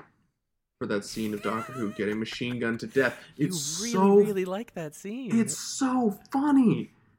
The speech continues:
Speaker 1: It's so good. I, I laughed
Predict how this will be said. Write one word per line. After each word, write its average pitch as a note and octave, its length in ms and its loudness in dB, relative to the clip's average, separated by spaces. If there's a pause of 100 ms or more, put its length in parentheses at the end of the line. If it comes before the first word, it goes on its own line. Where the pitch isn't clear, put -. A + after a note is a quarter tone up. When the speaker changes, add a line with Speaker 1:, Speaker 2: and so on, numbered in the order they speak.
(320)
Speaker 1:
It's A#3+ 200 -6
so B3+ 560 0
good. A3+ 600 2 (800)
I, G#3 280 6 (260)
I G#3 140 4
laughed G#3+ 480 6